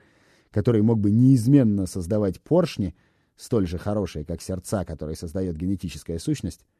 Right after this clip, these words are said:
этот мастер был бы самым лучшим мастером, который когда-либо существовал. Этот мастер был бы самым лучшим мастером, который когда-либо существовал.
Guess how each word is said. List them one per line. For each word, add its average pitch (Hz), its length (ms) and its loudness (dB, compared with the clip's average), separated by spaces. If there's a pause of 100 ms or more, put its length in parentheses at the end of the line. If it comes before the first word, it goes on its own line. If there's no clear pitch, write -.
(420)
этот 87 280 -10
мастер 95 340 -8
был 113 160 -4
бы 107 120 -2
самым 143 400 -4
лучшим 151 320 -4
мастером, 113 440 -6
который 92 280 -8
когда-либо 85 640 -6
существовал. - 720 -14 (1600)
Этот 123 280 0
мастер 110 420 -2
был 95 180 -4
бы 92 220 -6 (220)
самым 117 460 -2
лучшим 117 420 -2
мастером, 104 580 -4
который 95 280 -6
когда-либо 85 760 -10
существовал. 80 840 -14